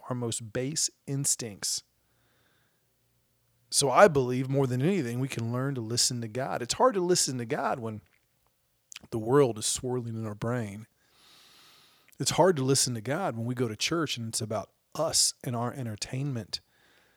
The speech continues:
not about God. In a way, fasting, this denial of the world, teaches us how to love. It teaches us what pure love really is.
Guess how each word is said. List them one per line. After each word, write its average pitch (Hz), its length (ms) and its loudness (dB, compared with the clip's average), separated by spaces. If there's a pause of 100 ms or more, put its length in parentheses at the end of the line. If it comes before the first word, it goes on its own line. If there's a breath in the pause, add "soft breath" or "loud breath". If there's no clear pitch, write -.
(220 soft breath)
not 123 140 -2
about 110 320 -6 (400)
God. 113 540 -2 (2000)
In 143 120 2
a 139 40 4
way, 143 440 6
fasting, 135 840 0 (180)
this 120 200 0
denial 123 760 -2
of 113 140 -8
the 117 80 -2
world, 117 520 -2
teaches 131 580 -2
us 113 360 -2
how 120 220 0
to - 180 -4
love. 135 240 -2
It 107 100 -14
teaches 139 340 -4
us 135 140 -4
what 123 140 -10
pure 170 240 0
love 123 240 -2
really 120 400 -6 (280)
is. 147 460 0